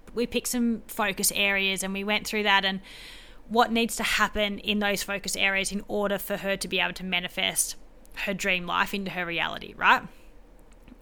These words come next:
And we got to the second, so we're talking about that, and then we got to the second,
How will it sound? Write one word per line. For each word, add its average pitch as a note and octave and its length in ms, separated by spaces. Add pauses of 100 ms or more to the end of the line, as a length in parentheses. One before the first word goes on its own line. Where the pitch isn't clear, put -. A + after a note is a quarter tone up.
(160)
And A3 280
we A3 120
got A3+ 200
to C4+ 100
the C#4 100
second, G3 680 (260)
so G#3 160
we're G3 120
talking A#3 280
about A3 180
that, G3+ 200
and G3 100
then G#3 120
we A#3+ 80
got A3+ 160
to B3 100
the A#3 100
second, G3+ 840